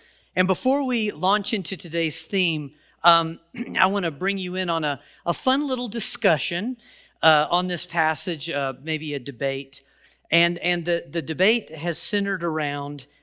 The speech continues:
a phrase in those verses. And the phrase is, or the question is,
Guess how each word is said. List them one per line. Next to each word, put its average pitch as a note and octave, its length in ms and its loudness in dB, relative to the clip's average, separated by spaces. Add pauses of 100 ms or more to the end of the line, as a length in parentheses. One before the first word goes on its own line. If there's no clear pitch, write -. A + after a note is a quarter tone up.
a F3 60 4
phrase D3 880 0 (100)
in D#3+ 320 -6
those E3 220 -6
verses. A3 580 -6 (580)
And E3+ 140 4
the D#3+ 60 0
phrase A#3 760 0
is, C3+ 380 -2
or D3+ 80 -4
the C3+ 80 -8
question G3+ 480 -2
is, C3 520 -4